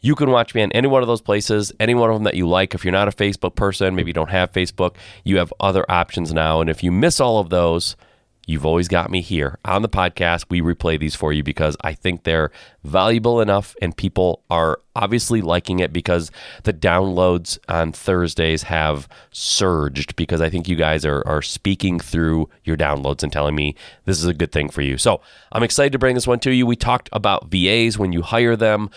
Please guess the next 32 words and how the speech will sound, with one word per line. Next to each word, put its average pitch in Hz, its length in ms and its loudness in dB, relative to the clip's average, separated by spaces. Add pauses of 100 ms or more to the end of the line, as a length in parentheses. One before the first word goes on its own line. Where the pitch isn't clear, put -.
(340)
What, - 320 0
how 127 220 0
do 139 80 2
you 135 80 2
keep 120 180 -4
them 95 160 -2
busy, 80 320 -4
right? 82 180 0
That's 98 220 -2
the 117 100 -4
big 98 200 -4
fear. 82 180 0
I'm 78 60 0
gonna 78 120 -2
hire 123 300 2
this 120 160 -2
person 110 480 -2 (240)
and 85 120 0
I'm 80 200 -2
not 90 200 0
gonna 92 120 -6
have 90 180 -2
enough 78 160 0
for 76 160 -2
them. 71 140 0
We 80 120 -2
talked - 380 -4
about 85 240 -2
that. 80 240 0 (320)
We 110 120 0
talked 196 320 -2
about 101 360 -2